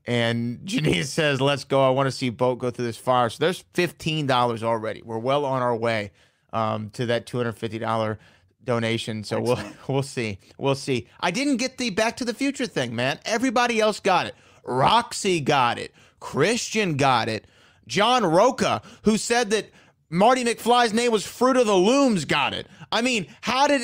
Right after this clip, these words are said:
Speaker 1: everyone get this but the boat? You know, this is my,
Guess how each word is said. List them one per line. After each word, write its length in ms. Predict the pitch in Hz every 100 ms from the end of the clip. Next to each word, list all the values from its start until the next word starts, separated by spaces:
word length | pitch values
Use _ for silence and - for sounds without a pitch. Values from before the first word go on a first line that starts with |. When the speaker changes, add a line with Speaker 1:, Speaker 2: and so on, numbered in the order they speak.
| 185
Speaker 1:
everyone 580 | 220 233 233 220 214 147
get 260 | 185 185
this 200 | 175 165
but 260 | 135 131 -
the 80 | 139
boat? 360 | 135 120 101 _ _ -
You 100 | 214
know, 260 | 226 226 - -
this 240 | 170 254 294
is 140 | 233
my, 320 | 220 214 202